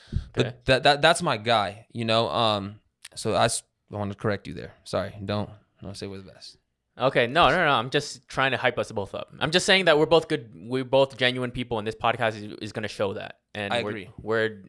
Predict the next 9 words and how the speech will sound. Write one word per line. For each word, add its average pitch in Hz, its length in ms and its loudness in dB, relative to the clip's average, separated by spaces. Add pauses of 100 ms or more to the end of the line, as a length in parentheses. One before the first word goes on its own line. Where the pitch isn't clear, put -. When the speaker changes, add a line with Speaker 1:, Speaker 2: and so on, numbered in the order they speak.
(140)
Speaker 2:
it's 120 200 -4
gonna 127 160 -4
be 117 400 -2
entertaining, 123 460 -2
and 110 100 -6
we 117 120 -4
hope 127 360 -6
to, 113 300 -12
in-, 107 120 -14